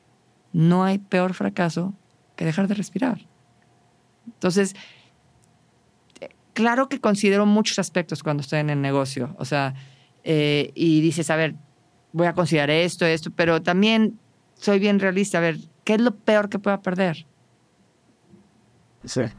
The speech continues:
Speaker 1: ¿Dinero? Está bien, lo sé construir.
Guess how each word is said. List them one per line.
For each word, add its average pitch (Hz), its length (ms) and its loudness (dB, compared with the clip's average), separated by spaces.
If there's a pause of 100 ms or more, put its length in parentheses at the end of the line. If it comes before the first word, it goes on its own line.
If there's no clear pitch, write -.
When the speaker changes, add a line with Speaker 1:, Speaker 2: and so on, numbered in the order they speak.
(180)
Speaker 1:
¿Dinero? 254 380 0 (880)
Está - 160 -6
bien, 190 260 0 (240)
lo 196 160 0
sé 254 460 2 (1600)
construir. 196 600 0